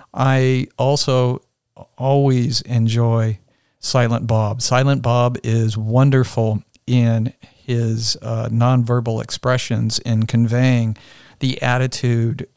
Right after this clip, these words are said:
that, uh, Jay is conveying in his dialogue. And so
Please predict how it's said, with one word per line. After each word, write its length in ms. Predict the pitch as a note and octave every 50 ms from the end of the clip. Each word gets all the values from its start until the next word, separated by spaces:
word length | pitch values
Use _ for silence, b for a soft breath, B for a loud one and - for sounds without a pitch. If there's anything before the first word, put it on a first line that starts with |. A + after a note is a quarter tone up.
| _
that, 440 | - A#2 A#2 A2+ A2+ A#2 - - _ _
uh, 220 | - A2+ A2+ G#2 G#2+
Jay 580 | A2 A2 A2+ B2 B2+ B2+ C3+ C3 B2 A2+ G#2+ F#2+ b b b b b b b b b b b
is 260 | b A#2+ A#2+ A#2 A2 -
conveying 640 | - - B2 A#2 A#2+ B2 A#2+ A#2 A#2 A#2+ - - -
in 180 | C3 A#2+ A#2
his 220 | F2+ A2 A2 G#2 G2+
dialogue. 680 | G#2 E3+ F3 G#2 G#2+ A2 A2+ A2 G#2 G#2 G#2+ A2+ A#2 - _ _ _ _ _ -
And 180 | A#2+ A2+ A#2
so 400 | - - C3 A#2 A#2 A2+ A2+ A#2